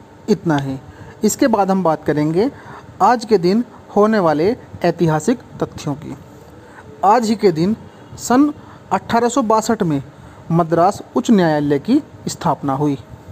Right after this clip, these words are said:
आज ही के दिन पाँच अगस्त उन्नीस सौ छः प्रमुख स्वतंत्रता सेनानी चितरंजन, चितरंजन दास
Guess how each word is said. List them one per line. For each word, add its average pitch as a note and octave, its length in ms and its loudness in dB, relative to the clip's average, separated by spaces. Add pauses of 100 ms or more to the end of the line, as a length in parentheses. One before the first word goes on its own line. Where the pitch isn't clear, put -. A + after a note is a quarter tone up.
(840)
आज B3 200 4
ही B3 100 2
के G#3+ 160 2
दिन G3 240 2 (680)
पाँच C4 260 4
अगस्त G#3 460 0 (300)
उन्नीस G3+ 320 4
सौ G#3 100 2
छः E3 300 0 (640)
प्रमुख A3 440 2 (220)
स्वतंत्रता G#3 560 0
सेनानी E3+ 500 0 (380)
चितरंजन, F#3+ 600 0
चितरंजन G#3+ 640 0
दास D#3+ 400 -2